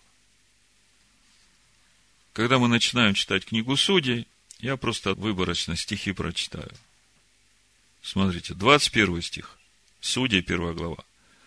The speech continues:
«Но Иосеев, которые жили в Иерусалиме,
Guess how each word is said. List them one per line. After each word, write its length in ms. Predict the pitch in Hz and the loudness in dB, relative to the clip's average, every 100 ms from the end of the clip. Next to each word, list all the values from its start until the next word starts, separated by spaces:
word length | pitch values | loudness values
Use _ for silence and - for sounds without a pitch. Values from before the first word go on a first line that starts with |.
| - - _ | -20 -20 _
«Но 260 | 110 143 165 - | 0 2 2 2
Иосеев, 960 | 170 190 - - 113 104 95 - - _ _ _ - | 4 6 6 8 8 8 4 -2 -20 _ _ _ -8
которые 380 | 110 139 131 | -2 4 4
жили 240 | 127 143 131 | 4 4 4
в 80 | 127 | 4
Иерусалиме, 760 | 131 131 151 180 180 101 | 4 4 6 6 6 4